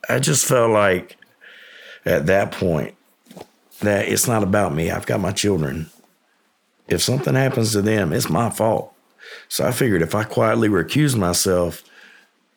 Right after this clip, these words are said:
who's gonna know better? What's it gonna matter? My story's over. Get to see my dad again. And hopefully save my kids from this bullshit.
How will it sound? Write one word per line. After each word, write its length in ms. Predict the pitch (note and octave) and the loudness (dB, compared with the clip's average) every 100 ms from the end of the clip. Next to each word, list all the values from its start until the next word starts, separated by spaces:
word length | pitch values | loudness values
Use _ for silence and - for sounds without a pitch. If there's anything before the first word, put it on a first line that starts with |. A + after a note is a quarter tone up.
| _ _ _ _ _ _ _ _ _ _ _ _ _ _ _ _ _ _ - | _ _ _ _ _ _ _ _ _ _ _ _ _ _ _ _ _ _ -4
who's 200 | A#2 A#2 | -2 0
gonna 180 | G2 F2+ | 0 0
know 140 | E2+ | 0
better? 380 | C2 C2+ C2+ - - - _ _ _ _ _ _ _ _ | -2 -4 -6 -10 -18 -20 _ _ _ _ _ _ _ _
What's 220 | G#2 G2 | -4 -2
it 60 | G2 | -2
gonna 180 | G2+ E2+ | 0 0
matter? 460 | D#2 D2 - - - _ _ _ _ - | -2 -2 -6 -12 -20 _ _ _ _ -6
My 140 | D#2+ | -2
story's 460 | F#2 - F#2+ E2 D#2 | 0 0 2 2 2
over. 400 | E2+ C2+ D2+ D2 _ _ _ _ _ _ _ _ _ _ _ - | 0 -2 -4 -8 _ _ _ _ _ _ _ _ _ _ _ -6
Get 160 | - C#2 | -4 -2
to 80 | - | -2
see 140 | F#2+ | -2
my 160 | D#2+ G#1+ | -2 0
dad 240 | D#2+ G#2 | 0 0
again. 420 | C2 A1 A#1+ - - - _ _ _ _ _ _ _ _ _ _ - | -2 -4 -6 -6 -12 -20 _ _ _ _ _ _ _ _ _ _ -10
And 180 | - C2+ | -6 -2
hopefully 420 | G#2+ G#2+ - D#2 | 0 0 0 0
save 260 | - G2 G2+ | 0 0 0
my 140 | D2+ | -2
kids 340 | - G#2 G#2+ - | -2 -2 -2 -2
from 120 | A#1 | -4
this 160 | F#2 | -4
bullshit. 840 | F#2+ D2+ F2+ D2+ D3 C3 - - | -4 -6 -2 0 0 -2 -4 -8